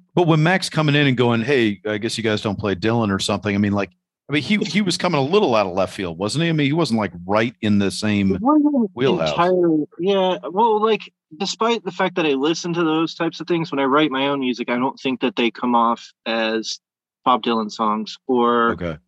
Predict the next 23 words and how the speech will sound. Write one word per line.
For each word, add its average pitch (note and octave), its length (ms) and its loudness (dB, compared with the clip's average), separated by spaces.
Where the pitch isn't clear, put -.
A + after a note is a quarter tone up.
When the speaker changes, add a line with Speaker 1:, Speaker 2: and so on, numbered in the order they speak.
Speaker 2:
anything C#3+ 480 0
like B2+ 240 -2
that. A2+ 320 0
They're C3+ 200 4
just C#3 340 -4
their C#3 220 2
own, C#3+ 340 0
like, C#3+ 200 0
unique D3 360 2
ideas. A#2+ 840 0
And A#2+ 380 0
so A#2+ 760 0
I, D3 140 2
it, D3+ 280 0
like, D3 280 0
when D#3+ 160 6
we, D#3+ 200 4
we D3 260 4
were F3 200 6
in E3+ 80 2
that D#3 160 2
basement D3+ 440 -2
playing, C#3 640 0